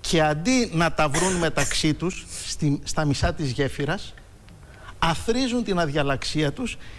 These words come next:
και μπλοκάρουν την ολοκλήρωση της αξιολόγησης, προβάλλοντας θέματα που δεν έχουν καμία σχέση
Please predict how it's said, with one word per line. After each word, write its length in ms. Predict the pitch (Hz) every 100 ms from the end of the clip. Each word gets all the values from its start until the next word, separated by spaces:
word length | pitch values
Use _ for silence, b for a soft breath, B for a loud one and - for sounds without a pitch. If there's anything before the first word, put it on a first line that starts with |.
| B B
και 180 | - 196
μπλοκάρουν 800 | 151 170 160 - 180 185 208 233
την 140 | 214
ολοκλήρωση 460 | 196 175 156 208 233
της 100 | -
αξιολόγησης, 680 | 202 - 170 143 151 151 202 B B -
προβάλλοντας 840 | 190 165 175 247 139 110 101 - -
θέματα 760 | - - 165 147 147 - 214 226 B B B -
που 140 | 208
δεν 180 | 196 208
έχουν 260 | 240 240 233
καμία 420 | 208 202 269 262
σχέση 540 | - - 214 - 269